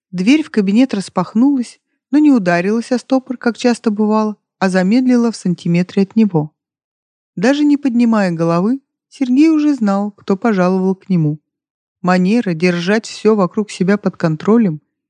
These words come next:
и пескливый угодливый голос Валентины в приёмной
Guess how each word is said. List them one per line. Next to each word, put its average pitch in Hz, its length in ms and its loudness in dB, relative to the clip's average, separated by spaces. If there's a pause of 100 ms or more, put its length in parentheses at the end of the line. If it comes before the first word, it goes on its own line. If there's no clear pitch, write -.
(180)
и 233 80 -2
пескливый 233 680 0
угодливый 190 500 0
голос 196 400 0
Валентины 175 580 -2
в - 80 -12
приёмной 220 560 0